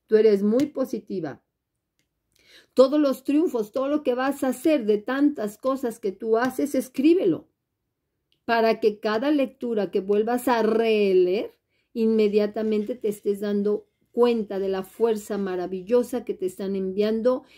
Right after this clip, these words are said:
en un equilibrio del yin y del yang, pero la fuerza del equilibrio rosa es el equilibrio del amor, de la energía, de la perfección que le están dando a Acuario en este momento.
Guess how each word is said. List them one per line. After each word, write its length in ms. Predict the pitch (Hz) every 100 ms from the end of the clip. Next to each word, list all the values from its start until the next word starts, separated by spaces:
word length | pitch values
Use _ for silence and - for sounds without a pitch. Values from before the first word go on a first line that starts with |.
| - _ -
en 300 | 247 247 269
un 140 | 294
equilibrio 600 | 311 269 240 254 247 269
del 220 | 233 214
yin 200 | 208 226
y 80 | 240
del 220 | 220 208
yang, 300 | 220 220 202 _ _
pero 300 | 202 196 190
la 200 | 185 190
fuerza 680 | 190 208 214 202 202 190 170
del 260 | 202 208
equilibrio 840 | 202 196 202 196 208 220 185 180 175
rosa 840 | 175 185 220 220 214 - 165 - _ _ _ -
es 360 | 208 202 - -
el 180 | 214 208
equilibrio 600 | 202 202 202 214 214 240
del 200 | 226 202
amor, 480 | 185 190 196 196 185
de 80 | 190
la 100 | 190
energía, 600 | 190 185 - 220 220 202
de 100 | 196
la 200 | 190 -
perfección 840 | 202 196 - 208 214 - 262 277 262
que 100 | 208
le 100 | 190
están 400 | 190 214 208 196
dando 280 | 196 202 180
a 40 |
Acuario 420 | - 220 214 214
en 100 | 196
este 260 | 196 202 190
momento. 720 | 180 175 165 175 - 151